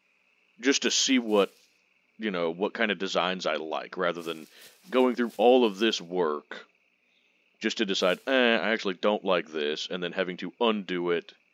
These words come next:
and losing out on all of the resources and whatnot. You know, so I've, I've debated about doing that, using God mode, not to actually permanently build a structure,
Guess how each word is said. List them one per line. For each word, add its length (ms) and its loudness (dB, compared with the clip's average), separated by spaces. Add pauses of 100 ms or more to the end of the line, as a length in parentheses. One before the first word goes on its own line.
(680)
and 300 2
losing 520 -2
out 300 0
on 220 -4
all 200 0
of 80 -10
the 80 -4
resources 720 -6
and 100 -12
whatnot. 500 -10 (1040)
You 140 -2
know, 340 -2 (1120)
so 540 4
I've, 280 0
I've 220 2
debated 520 2
about 320 4
doing 420 -2
that, 320 0 (460)
using 340 -6
God 320 4
mode, 280 0
not 240 2
to 140 4
actually 260 0
permanently 580 -2
build 240 0
a 40 -4
structure, 420 -8